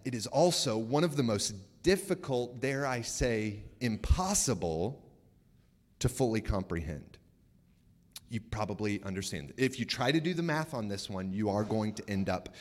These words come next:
with a headache. And I think any time we think we have properly grasped the Trinity, we are probably verging on a historic heresy. A-, all illustrations, the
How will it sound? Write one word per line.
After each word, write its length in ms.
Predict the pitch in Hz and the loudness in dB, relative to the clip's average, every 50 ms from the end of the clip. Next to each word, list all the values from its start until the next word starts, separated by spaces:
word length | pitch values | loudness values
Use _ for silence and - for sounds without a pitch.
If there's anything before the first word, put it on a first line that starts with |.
| - - - - - - | -18 -20 -20 -14 -4 -2
with 140 | 101 - 92 | -2 0 0
a 80 | 87 | 0
headache. 640 | 82 - - 110 85 80 67 62 - - - - - _ _ - - - - - | 0 0 0 0 0 -2 -4 -6 -10 -16 -20 -20 -20 _ _ -20 -20 -10 -2 0
And 100 | 151 175 | 2 2
I 60 | 185 | 4
think 260 | 180 262 262 247 - - | 4 4 2 2 2 2
any 220 | 160 202 233 214 | 2 2 2 2
time 440 | - - - 170 165 170 175 165 147 | 2 2 2 2 2 2 2 2 2
we 160 | 139 147 147 | 2 2 2
think 520 | 139 - - - - 175 175 143 113 - 113 | 0 -4 -6 0 2 4 4 4 2 -2 -2
we 200 | 120 139 139 131 | 0 0 0 2
have 320 | 117 127 120 110 - - - | 2 2 0 0 -2 -6 -12
properly 720 | - - - 143 139 170 196 - 202 190 170 156 143 123 | -8 -2 2 2 2 2 2 0 0 2 2 2 0 0
grasped 920 | 110 104 101 110 117 117 120 131 151 165 - - - - - - - - 113 | -2 -4 -4 -2 0 0 2 0 0 -2 -4 -8 -8 -10 -16 -20 -20 -10 -8
the 80 | 123 | -6
Trinity, 600 | - - - 143 139 139 151 143 156 156 160 151 - - - - - - | -6 -4 -2 0 0 2 2 2 0 0 0 -4 -8 -14 -18 -16 -6 -2
we 160 | 127 143 139 | 2 2 4
are 80 | 131 | 2
probably 800 | 127 - - - - - 143 143 165 175 202 185 156 170 170 160 143 | 2 -2 -6 -8 -2 2 2 4 4 4 2 2 2 2 0 0 0
verging 520 | 120 120 123 123 123 120 123 120 120 117 - | 0 2 2 2 2 2 0 -2 -2 -2 -4
on 220 | 107 107 104 104 | -4 -4 -2 -2
a 40 | 95 | -2
historic 600 | 87 104 - - - - 101 90 87 85 - - | -2 -2 -4 -4 -4 -2 -2 -2 -2 -2 0 2
heresy. 680 | - 113 107 98 90 80 - - - 78 71 - - - - - - - - _ - - - _ _ - | 2 2 4 2 -2 -4 -6 -6 -8 -8 -12 -14 -18 -20 -20 -20 -20 -20 -20 _ -20 -20 -20 _ _ -6
A-, 40 | - | -6
all 360 | 127 - 139 151 175 196 220 | -2 2 4 4 6 8 8
illustrations, 1160 | 233 220 202 190 - - - 139 113 104 104 - - 107 101 110 131 - - - - - - - | 6 6 4 4 2 0 2 2 2 2 0 -2 -4 -6 -6 -8 -8 -10 -10 -12 -12 -14 -14 -14
the 140 | 87 85 | -14 -12